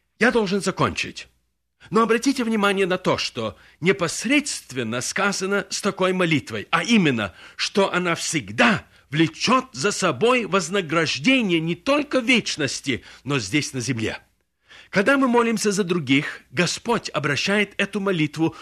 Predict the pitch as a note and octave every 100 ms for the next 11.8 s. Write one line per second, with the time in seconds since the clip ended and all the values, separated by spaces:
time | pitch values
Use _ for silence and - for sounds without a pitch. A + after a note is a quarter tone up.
0 | - D#3 D3 G3+ E3+ E3+ - C#3 D3+ C4
1 | F#3+ E3+ - D#3+ C#3+ E3+ - D#3 C#3+ B2+
2 | D#2 - _ _ _ _ - - F3 -
3 | - F#3 F#3 F3+ F3+ F3 C3 F#2 - -
4 | E3 F#3 G3 F#3 F#3+ F3+ F#3+ F#3+ E3+ G#3
5 | A3 G#3 G#3+ A2+ - - _ _ _ _
6 | _ _ C#3 D#3 D#3 D3+ D#3+ D#3+ C#3 -
7 | D3 - E3+ C#3+ C3+ C3+ B2+ - E3 D3
8 | B2+ C3 D#3 G2+ D#3 F3 G3 C#3+ A2+ D3
9 | B2+ B2 - C#3 G#3 - A#3+ C4 A#3+ -
10 | F#2+ - _ _ _ _ - _ A3 G3
11 | E3+ - - C4+ C#4+ - -